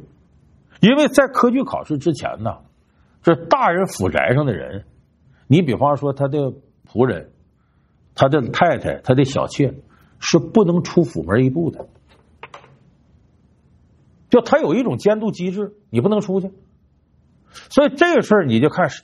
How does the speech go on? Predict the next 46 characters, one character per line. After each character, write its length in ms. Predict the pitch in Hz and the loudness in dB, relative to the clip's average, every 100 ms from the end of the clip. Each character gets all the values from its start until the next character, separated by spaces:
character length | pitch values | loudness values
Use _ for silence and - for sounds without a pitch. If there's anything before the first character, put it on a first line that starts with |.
| _ | _
这 120 | - 170 | -2 -2
师 300 | - 160 156 | -2 0 2
爷 220 | 113 113 | 2 2
想 220 | - 92 | -2 -6
做 180 | - 156 | -2 0
坏 220 | 156 139 | 2 0
事 80 | 139 | -2
儿， 140 | 143 - _ _ - | -10 -12 _ _ -2
这 120 | 143 | -2
狗 180 | 107 98 | -2 -2
头 140 | 143 | -2
军 180 | 127 139 | 0 -2
是 100 | 139 | -2
他 100 | 123 | -4
出 240 | - 127 | -4 -4
这 80 | 120 | -4
主 240 | - 82 | -4 -6
意。 180 | 101 - - _ _ _ - | -8 -8 -18 _ _ _ -2
他 100 | 185 | 0
想 280 | - 98 101 | 2 0 0
了 60 | |
个 80 | 147 | -2
什 120 | 95 | -2
么 120 | 127 | -4
辙 180 | 98 78 | -4 -4
呢 140 | 82 82 _ _ _ _ _ _ _ - _ | -6 -12 _ _ _ _ _ _ _ -20 _
？“你 120 | 107 | 2
这 140 | 107 156 | 2 2
不 100 | 156 | 2
愿 220 | 165 147 | 2 0
意 40 | |
拿 120 | 120 135 | -2 -4
钱 220 | 90 98 | -6 -8
吗？ 160 | 123 - _ _ | -10 -14 _ _
来， 200 | 107 104 | -2 0
把 100 | 92 | -2
钱 220 | 85 87 | -6 -8
给 100 | 90 | -6
我， 220 | 82 - - _ - | -10 -12 -20 _ -4
我 140 | 90 | -2
给 60 | 92 | -2
你 80 | |
办 200 | 85 82 | -2 -2
这 60 | 69 | -4
事 140 | - | -14
儿。” 60 | - | -20